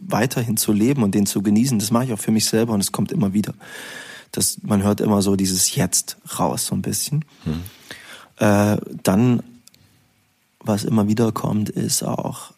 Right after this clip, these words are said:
Speaker 1: äh, Beziehungen, die nicht funktionieren,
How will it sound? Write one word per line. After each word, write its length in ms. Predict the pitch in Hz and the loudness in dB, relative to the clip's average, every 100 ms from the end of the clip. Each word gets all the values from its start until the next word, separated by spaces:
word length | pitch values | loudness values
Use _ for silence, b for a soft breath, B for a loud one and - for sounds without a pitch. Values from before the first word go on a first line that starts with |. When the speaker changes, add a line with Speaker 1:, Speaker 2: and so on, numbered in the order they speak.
| - | -4
Speaker 1:
äh, 380 | 104 110 - - - - _ _ - | -2 -2 -4 -8 -12 -20 _ _ -8
Beziehungen, 460 | 113 101 - 135 | -2 2 4 6
die 80 | 117 | 6
nicht 200 | 113 143 | 4 4
funktionieren, 760 | - 120 - 110 107 104 131 | 2 0 2 2 4 4 2